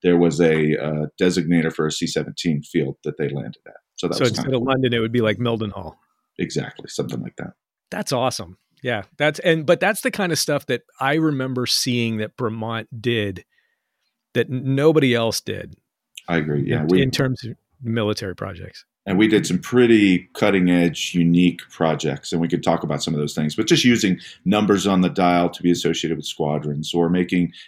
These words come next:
Speaker 1: helicopter blades, the, uh, the dials on a second hand. Um, the, uh, K C one thirty-five watch that we did, the, uh, twenty-four hour hand was the exact colors of the boom,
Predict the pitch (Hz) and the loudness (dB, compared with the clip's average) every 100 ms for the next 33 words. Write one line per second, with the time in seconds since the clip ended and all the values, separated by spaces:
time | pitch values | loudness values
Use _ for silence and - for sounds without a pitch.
0 | - 101 92 - 82 - 76 85 80 80 | -2 0 0 0 0 -2 -2 0 2 0
1 | 73 - 82 80 80 78 76 73 - - | -2 -4 -2 0 0 -2 -2 -4 -6 -6
2 | 82 80 80 78 80 80 76 - 78 - | -4 0 0 0 -2 -2 -2 -2 -6 -6
3 | 78 - 78 71 73 _ - - - _ | -8 -6 -6 -6 -8 _ -20 -20 -20 _
4 | - 80 78 76 73 76 - _ - 90 | -10 -4 -2 -2 -4 -8 -12 _ -14 -2
5 | 90 82 80 76 73 - 95 95 87 - | 0 2 0 -2 -2 -2 0 0 0 0
6 | 87 82 82 82 82 76 - - 78 73 | 0 0 0 0 0 -2 -6 -4 -4 -2
7 | 76 82 73 69 78 78 73 71 71 - | -4 -2 -2 -2 -2 0 0 -2 -6 -2
8 | 90 - 87 85 80 87 80 76 80 - | -2 2 2 2 2 0 -2 -2 -4 -4
9 | 85 76 - 85 - 90 85 80 80 - | -4 -4 -2 -2 -2 -2 0 0 -4 -6
10 | 71 82 82 78 65 | -6 -4 -2 -4 -8